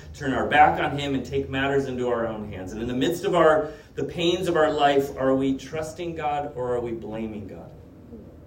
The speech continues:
See, God hears and he sees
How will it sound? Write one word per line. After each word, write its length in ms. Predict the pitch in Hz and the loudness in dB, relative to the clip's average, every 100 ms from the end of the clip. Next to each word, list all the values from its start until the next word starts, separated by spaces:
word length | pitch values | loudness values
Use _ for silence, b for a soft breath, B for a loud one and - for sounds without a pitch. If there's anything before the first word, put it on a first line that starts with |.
| - - - - - - - - - | -20 -20 -20 -20 -20 -20 -20 -20 -20
See, 160 | - 135 | -10 -6
God 260 | 139 143 | -2 -2
hears 680 | - 151 147 156 165 170 - - B B B B B - | -4 -12 -8 -6 -6 -6 -10 -18 B B B B B -14
and 100 | 120 | -12
he 60 | |
sees 400 | 117 - 139 139 | -10 -10 -8 -8